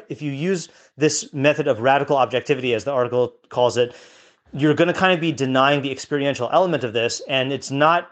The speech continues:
it's not really human. Like, yes, on the one hand, you shouldn't get carried away with the impressions, but on the other hand, you should enjoy the good that you have, and, uh,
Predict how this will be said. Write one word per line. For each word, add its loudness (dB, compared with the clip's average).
it's -8
not 2
really -2
human. 0
Like, 4
yes, 2
on 0
the -2
one 0
hand, -2
you -6
shouldn't -8
get -2
carried -2
away 2
with -4
the -4
impressions, -2
but 2
on 0
the 6
other 4
hand, 0
you -8
should -8
enjoy 0
the -4
good -2
that -2
you -6
have, 2
and, -2
uh, 4